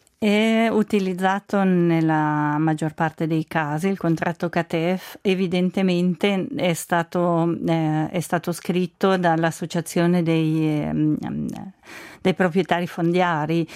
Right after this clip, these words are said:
e quindi da una parte, dalla, dalla parte che, che tutela, cerca di tutelare i locatori, i proprietari.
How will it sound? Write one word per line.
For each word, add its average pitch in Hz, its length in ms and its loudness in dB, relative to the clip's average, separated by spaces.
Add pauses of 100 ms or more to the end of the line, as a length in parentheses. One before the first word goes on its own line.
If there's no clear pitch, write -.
(240)
e 190 160 0
quindi 196 580 2
da 175 360 2
una 175 300 2
parte, 165 580 -2
dalla, 160 600 0
dalla 165 380 0
parte 160 380 -4
che, 160 880 -2
che 175 160 0
tutela, 165 840 0
cerca 170 280 -2
di 156 160 -2
tutelare 165 840 0
i 156 440 -2
locatori, 165 680 0
i 160 60 0
proprietari. 160 800 -4